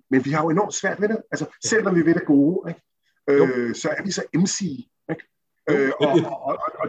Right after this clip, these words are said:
Speaker 1: og det er jo, altså, det er jo nærmest et dan-, et dannelsesprojekt, det her, ikke? Fordi
Speaker 2: Helt
Speaker 1: det
Speaker 2: sikkert,
Speaker 1: handler
Speaker 2: som grøn, grøn
Speaker 1: om
Speaker 2: dannelse,
Speaker 1: askese,
Speaker 2: ikke?
Speaker 1: og det handler om at holde sig tilbage, ikke? Og hvis
Speaker 2: Ja.
Speaker 1: der er noget, moderne mennesker ikke kan, så er det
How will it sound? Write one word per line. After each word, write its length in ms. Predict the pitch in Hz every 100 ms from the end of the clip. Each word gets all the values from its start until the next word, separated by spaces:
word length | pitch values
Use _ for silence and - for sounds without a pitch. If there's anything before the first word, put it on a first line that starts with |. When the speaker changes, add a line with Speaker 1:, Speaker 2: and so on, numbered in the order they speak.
| -
Speaker 1:
og 140 | - 190
det 60 |
er 40 | 196
jo, 220 | 202 -
altså, 160 | 139 139
det 60 | 160
er 40 |
jo 60 | 139
nærmest 280 | 123 156 214
et 120 | 147 -
dan-, 220 | 120 -
et 60 | -
dannelsesprojekt, 720 | 123 170 185 - 113 - 110 -
det 80 | 123
her, 240 | 107 - 151
ikke? 120 | - -
Fordi 100 | 113
Speaker 2:
Helt 100 | 147 262
Speaker 1:
det 60 | 240
Speaker 2:
sikkert, 20 |
Speaker 1:
handler 200 | 135 185
Speaker 2:
som 120 | 170 -
grøn, 180 | 220 220 - -
grøn 160 | 226
Speaker 1:
om 60 | 151
Speaker 2:
dannelse, 260 | 120 123 143
Speaker 1:
askese, 320 | 151 185 208
Speaker 2:
ikke? 240 | - -
Speaker 1:
og 80 | 139
det 80 | 139
handler 220 | 143 196
om 200 | 143 147 156
at 40 | 123
holde 200 | 131 113
sig 140 | 117
tilbage, 420 | 113 113 98 139 196
ikke? 120 | 175 - -
Og 40 |
hvis 120 | 139 208
Speaker 2:
Ja. 40 |
Speaker 1:
der 60 | 120
er 60 |
noget, 140 | 190 196 - _
moderne 260 | 123 131 156
mennesker 260 | 139 143 147
ikke 140 | -
kan, 100 | 139 -
så 140 | - 143
er 180 | 127
det 80 | 139